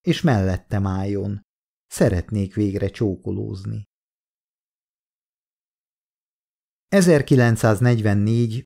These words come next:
október tizenkilencedikén. Máma írok talán utoljára, ide ebbe a naplóba. Azt a két oldalt mégis kitépem, és ezt a naplót odaadom Szalvai Gabinak, lezárva,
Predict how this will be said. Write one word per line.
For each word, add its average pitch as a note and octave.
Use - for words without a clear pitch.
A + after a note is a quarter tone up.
október A#2+
tizenkilencedikén. F#2+
Máma B2
írok A2
talán A2
utoljára, G#2+
ide A#2+
ebbe G2+
a G2
naplóba. G2
Azt F#3
a C3+
két C#3+
oldalt B2
mégis C3
kitépem, A#2
és C#3+
ezt -
a A#2+
naplót A#2+
odaadom A2
Szalvai G2+
Gabinak, A2
lezárva, A#2